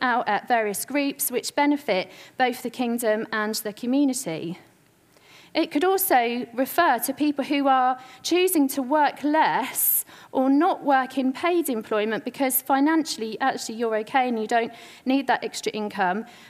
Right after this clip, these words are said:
but you want to serve the kingdom by volunteering consistently and reliably in the church and community activities. So do you get the point that I'm making, that it's not just paid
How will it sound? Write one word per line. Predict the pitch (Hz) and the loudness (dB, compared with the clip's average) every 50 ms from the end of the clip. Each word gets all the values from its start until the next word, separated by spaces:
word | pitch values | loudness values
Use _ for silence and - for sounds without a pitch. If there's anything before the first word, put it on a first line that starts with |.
| - - | -6 -4
but | 269 - | -2 0
you | 262 262 269 262 - - | 0 0 0 -2 -4 -2
want | - 269 277 269 269 | 0 2 2 2 2
to | - 277 269 | 0 -2 0
serve | - - - 302 285 285 285 285 | 0 2 2 4 4 4 2 0
the | 262 | -2
kingdom | 262 - 262 220 214 220 214 208 214 214 220 - - | -6 -4 -2 -2 0 0 0 0 0 0 -2 -2 0
by | 269 254 240 240 | 2 2 2 2
volunteering | 247 247 277 262 254 254 262 254 - 254 240 233 233 233 | 0 0 0 0 2 0 0 0 0 -2 -2 -2 -2 -4
consistently | 226 - 247 240 - - 349 320 302 - - 277 262 - 240 233 233 240 - | -4 -4 -2 -2 -2 -2 -2 -2 -2 -4 -4 -4 -4 -2 -2 -4 -4 -4 -4
and | 226 233 233 233 | -4 -4 -2 -2
reliably | 240 240 254 262 269 269 262 254 254 190 185 180 - | -2 0 2 2 2 2 2 0 -2 -4 -4 -4 -4
in | - 214 208 196 | -4 -4 -4 -4
the | 202 | -6
church | 202 - - 208 185 170 - - - - - - - - - - - - | -6 -4 -2 -2 -2 -2 -2 -4 -6 -8 -8 -10 -12 -16 -20 -20 -14 -8
and | - 214 202 | -6 -6 -6
community | - - 214 208 202 202 202 202 - - 202 190 190 - - - | -6 -6 -6 -4 -4 -4 -4 -6 -6 -6 -6 -4 -6 -6 -8 -10
activities. | 208 202 - - - 269 240 226 - - 180 135 131 - 160 - - - - - _ _ _ _ _ _ _ | -12 -12 -8 -6 -4 -4 -4 -6 -6 -8 -8 -8 -8 -6 -6 -6 -6 -6 -8 -16 _ _ _ _ _ _ _
So | - - 302 | -4 -2 -2
do | 285 339 | 0 2
you | 359 370 392 415 381 | 2 4 4 2 2
get | - 392 330 - - | 2 0 -2 -2 -4
the | 294 | -4
point | - 370 349 247 - 254 | 0 2 2 2 2 0
that | 254 - | 0 0
I'm | - 247 | 0 2
making, | 277 269 262 262 - - 185 180 | 2 2 0 -2 -4 -4 -4 -2
that | 196 - - | -2 -2 -2
it's | 233 - - - | -4 -4 0 0
not | 277 285 277 285 - | 2 2 0 -2 -2
just | - - 262 240 - - - - - - | 0 0 0 0 0 -4 -10 -10 -8 -4
paid | - 247 220 208 208 208 202 | -2 0 0 0 -2 -2 -4